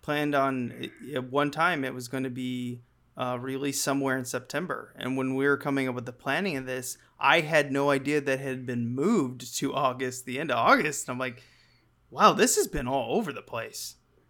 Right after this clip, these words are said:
I don't know what other podcasters do, but sometimes I'll go through and I'm like, "Okay, that's, that's a movie coming out new that we'd possibly interested in." And I write down all the release dates.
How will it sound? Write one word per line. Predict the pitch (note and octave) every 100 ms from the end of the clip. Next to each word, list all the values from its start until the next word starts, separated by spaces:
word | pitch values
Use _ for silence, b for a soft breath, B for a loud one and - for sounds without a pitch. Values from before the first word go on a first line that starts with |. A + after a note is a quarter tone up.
| _
I | C#3
don't | D3 C#3+
know | C3
what | B2+ B2+
other | C3
podcasters | B2 B2 A#2+ A#2 A#2 A#2 A#2
do, | A#2 A#2
but | A#2+
sometimes | D3 C#3 D3 C3+
I'll | B2+
go | B2 B2
through | B2+ B2
and | A#2+
I'm | A2+
like, | A2
"Okay, | C#3 C#3 C3
that's, | B2+ C3 -
that's | - C#3 C3+
a |
movie | C3 B2+ B2 B2
coming | B2 B2 A#2+
out | A#2+
new | A#2+ A#2+ A#2+
that | A#2 A#2 A#2+
we'd | B2 A#2
possibly | A#2 A#2 A#2 B2+
interested | A#2+ A#2+ - A#2+
in." |
And | A#2+ B2
I | B2
write | B2+ C3
down | B2 A#2+ B2+
all | C3
the | A#2+
release | A2 A#2+ C#3 C#3
dates. | - G2+ G2+